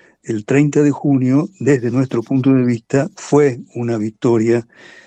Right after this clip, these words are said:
de quienes defienden la democracia y quienes defienden fundamentalmente un gobierno democrático y popular, como es el Luis, del, del, del Luis Ignacio Lula da Silva. Bolsonaro fue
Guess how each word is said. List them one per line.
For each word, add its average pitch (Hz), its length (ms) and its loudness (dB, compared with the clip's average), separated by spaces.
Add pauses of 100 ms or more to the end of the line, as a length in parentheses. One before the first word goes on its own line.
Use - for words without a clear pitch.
(220)
de 117 540 2 (440)
quienes 110 280 0
defienden 135 480 2
la 120 120 -2
democracia 123 580 0
y 123 140 -6
quienes 147 260 2
defienden 147 480 0
fundamentalmente 127 880 0 (440)
un 139 100 2
gobierno 139 460 4
democrático 127 680 0
y 143 60 2
popular, 120 560 0
como 104 240 -6
es 110 180 -8
el 107 140 -4
Luis, 104 320 -4
del, 104 460 -4
del, 110 200 -2
del 107 140 -2
Luis 123 320 0
Ignacio 110 380 0
Lula 113 240 0
da 101 100 0
Silva. 98 400 -2
Bolsonaro 123 540 2
fue 156 340 0